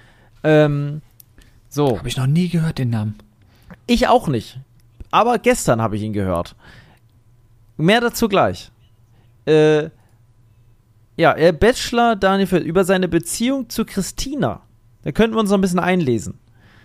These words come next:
Speaker 1: Christina, ob er noch mit der zusammen ist, man weiß es nicht.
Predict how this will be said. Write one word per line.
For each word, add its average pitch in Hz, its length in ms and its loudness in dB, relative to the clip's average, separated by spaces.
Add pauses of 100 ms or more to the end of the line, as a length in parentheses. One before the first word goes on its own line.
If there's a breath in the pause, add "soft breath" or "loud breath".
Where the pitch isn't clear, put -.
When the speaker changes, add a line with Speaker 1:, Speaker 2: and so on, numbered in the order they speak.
(280 soft breath)
Speaker 1:
Christina, 180 680 0
ob 156 140 2
er 190 80 4
noch 190 160 0
mit 180 180 0
der 180 120 0
zusammen 180 360 0
ist, 185 160 -4
man 151 240 -2
weiß 151 260 2
es 101 160 -8
nicht. - 280 -18